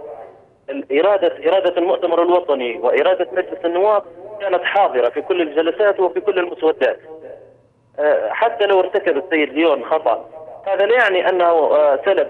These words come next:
إرادة، آه، وفد الحوار ال-، ال-، المفاوض عن المؤتمر أو عن مجلس النواب. هذا كلام غير مقبول يا أخي، أن، أن، أن، أن، أن، أن تمسك في خطأ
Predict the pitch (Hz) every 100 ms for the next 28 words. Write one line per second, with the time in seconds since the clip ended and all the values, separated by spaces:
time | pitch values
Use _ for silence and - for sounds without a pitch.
0 | 143 156 143 135 135 127 120 - - 127
1 | 127 160 170 139 131 147 160 143 - 110
2 | 120 117 113 113 - 120 - - 113 120
3 | 110 123 123 175 143 110 120 127 - -
4 | 175 160 151 - - - 139 139 160 156
5 | 139 147 147 143 113 - - - - -
6 | - _ _ _ 190 185 - 208 185 175
7 | 175 170 - 175 120 113 110 117 113 117
8 | - - 139 135 127 135 - 123 127 -
9 | 123 127 - - 123 127 - - - -
10 | - 131 175 180 147 117